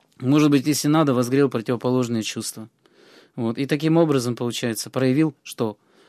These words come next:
Любовь к ближнему. То есть чувство любви отвратил от страсти, от первородного греха и обратил на что?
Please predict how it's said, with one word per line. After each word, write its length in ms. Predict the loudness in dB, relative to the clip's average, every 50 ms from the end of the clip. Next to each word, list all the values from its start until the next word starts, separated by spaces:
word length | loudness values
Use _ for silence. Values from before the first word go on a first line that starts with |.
| _ _ _ -2
Любовь 560 | 0 2 2 2 4 2 2 2 0 -4 -16 _ -16
к 100 | -14 -8
ближнему. 420 | -4 -2 -2 -2 -2 -4 -4 -2
То 100 | -2 -2
есть 120 | -2 -2 0
чувство 320 | 0 0 0 0 -2 -2
любви 380 | 0 0 -2 -2 -2 -4 -4 -2
отвратил 720 | -2 -2 -2 0 0 0 0 -2 -2 0 0 2 0 0 -4 _ _ _ _ _ _ _ _
от 160 | -6 -4 -4
страсти, 440 | -4 -2 0 2 2 2 0 -2 -6
от 80 | -8 -4
первородного 560 | -2 0 2 4 4 4 4 4 2 0 -2
греха 320 | -2 -2 -4 -2 0 0
и 40 | 0
обратил 480 | 2 2 0 0 0 0 0 0 0 0
на 340 | 2 2 2 4 2 0 -2 _ _ -20 _ _ _
что? 380 | -18 -12 -4 -2 -2 -2 -2